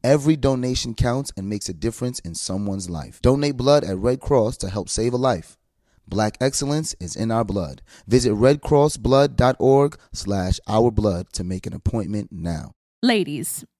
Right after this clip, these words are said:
Speaker 2: are you tired of trying new hair remedies and TikTok recipes only to keep seeing excessive shedding and breakage? Say goodbye to the struggle and hello to Maelle's incredible Sea Moss collection, the superfood for your hair and scalp.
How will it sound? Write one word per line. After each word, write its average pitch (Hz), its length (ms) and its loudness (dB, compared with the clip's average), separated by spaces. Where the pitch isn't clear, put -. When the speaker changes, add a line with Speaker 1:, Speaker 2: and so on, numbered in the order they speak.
Speaker 2:
are 320 80 0
you 440 160 -2
tired 330 380 -2
of 214 140 -4
trying 226 400 -2
new 220 160 2
hair 214 240 0
remedies 220 420 0
and 156 140 -4
TikTok 220 440 -2
recipes 208 680 -2
only 285 360 0
to 240 120 -4
keep 220 260 -4
seeing 196 460 -2
excessive 220 640 -4
shedding 220 520 -2
and 240 300 -2
breakage? 302 640 -6
Say 370 180 2
goodbye 254 340 2
to 247 100 -2
the 190 80 2
struggle 214 340 0
and 180 200 -4
hello 190 300 2
to 185 140 -6
Maelle's 170 420 0
incredible 254 580 -2
Sea 226 260 -2
Moss 185 280 0
collection, - 680 -6
the 165 80 -2
superfood 180 640 -2
for - 120 -4
your 175 200 0
hair 254 380 -2
and 190 220 -2
scalp. - 380 -4